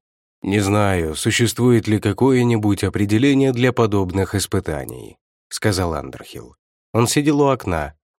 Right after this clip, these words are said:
полупрохода, а Мэгги — между ними. Их самолет рассекал воздушное пространство где-то над Пенсильванией, Огайо или Мичиганом.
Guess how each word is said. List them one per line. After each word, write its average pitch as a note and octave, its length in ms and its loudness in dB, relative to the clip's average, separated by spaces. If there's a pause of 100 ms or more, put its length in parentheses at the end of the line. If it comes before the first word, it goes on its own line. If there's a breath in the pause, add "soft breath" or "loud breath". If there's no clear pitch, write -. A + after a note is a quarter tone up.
полупрохода, E2 920 0
а G2 120 -2
Мэгги — B2 480 0
между G#2 320 0
ними. A1+ 400 -10 (440)
Их C#3+ 160 0
самолет B2+ 440 0
рассекал B2 480 0
воздушное G#2 560 0
пространство G2+ 720 -2
где-то G2 320 -2
над G2 200 -4
Пенсильванией, E2+ 920 -4 (240)
Огайо F#2+ 680 0
или B2+ 200 0
Мичиганом. E2+ 680 -6